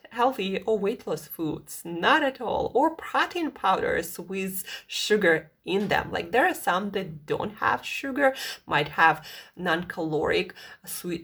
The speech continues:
natural sweeteners like stevia. Those are fine, but most of the protein powders and protein bars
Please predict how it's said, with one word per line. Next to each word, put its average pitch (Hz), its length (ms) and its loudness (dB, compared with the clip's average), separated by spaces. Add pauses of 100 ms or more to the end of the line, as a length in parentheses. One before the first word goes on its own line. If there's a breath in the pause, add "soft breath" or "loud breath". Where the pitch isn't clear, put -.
(160)
natural 165 340 -2
sweeteners 185 480 -4
like 147 180 -2
stevia. 254 460 -2 (200)
Those 269 280 -2
are - 180 -2
fine, 202 540 -2 (140)
but 170 240 0
most 180 300 -4
of 277 100 -8
the 294 140 -2 (180)
protein 233 460 -4
powders 226 480 2
and 190 120 -6
protein 202 520 -4
bars - 480 0